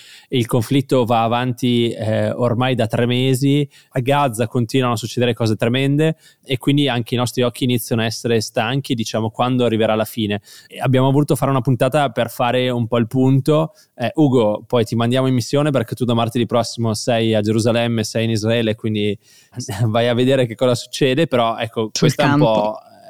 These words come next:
Speaker 1: eh, il, l'idea per cui abbiamo pensato di fare questo episodio, no Silvia?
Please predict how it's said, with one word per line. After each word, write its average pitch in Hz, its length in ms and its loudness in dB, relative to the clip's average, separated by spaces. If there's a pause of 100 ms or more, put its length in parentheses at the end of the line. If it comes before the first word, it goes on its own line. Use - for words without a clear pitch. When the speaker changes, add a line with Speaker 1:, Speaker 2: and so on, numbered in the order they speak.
(140)
Speaker 1:
eh, 123 80 -6
il, 110 460 0 (440)
l'idea 117 400 2
per 120 160 0
cui - 160 0
abbiamo 113 260 2
pensato 117 320 -2
di 123 100 2
fare 107 200 0
questo 110 260 -2
episodio, 107 480 2
no 104 100 0
Silvia? 98 440 -4